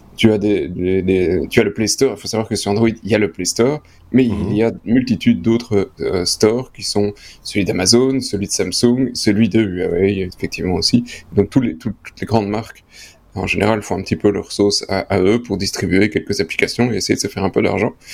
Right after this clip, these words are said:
Speaker 1: Et, euh, et donc ici, c'est, la découverte a été faite par un dev qui publiait, euh, son app aussi sur, euh, le store de Huawei et qui s'est dit, ben, je vais chercher ce que je retrouve comme information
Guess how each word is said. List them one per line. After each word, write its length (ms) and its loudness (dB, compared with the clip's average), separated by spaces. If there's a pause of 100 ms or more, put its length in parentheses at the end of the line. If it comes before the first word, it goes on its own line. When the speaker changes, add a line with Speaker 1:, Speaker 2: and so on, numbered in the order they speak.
(680)
Speaker 1:
Et, 100 6
euh, 460 -2
et 40 2
donc 220 2
ici, 180 -2
c'est, 260 2
la 120 -2
découverte 420 0
a 40 2
été 180 -4
faite 240 -2
par 160 -4
un 80 -2
dev 320 2
qui 120 -12
publiait, 540 0 (560)
euh, 500 -2
son 260 2
app 180 0
aussi 240 0
sur, 640 0
euh, 240 -2
le 140 4
store 320 2
de 100 -2
Huawei 440 -2 (560)
et 260 2
qui 100 -10
s'est 100 -2
dit, 100 2
ben, 100 0
je 120 -2
vais 80 0
chercher 540 0 (440)
ce 100 -14
que 100 2
je 80 4
retrouve 300 -4
comme 160 0
information 640 -2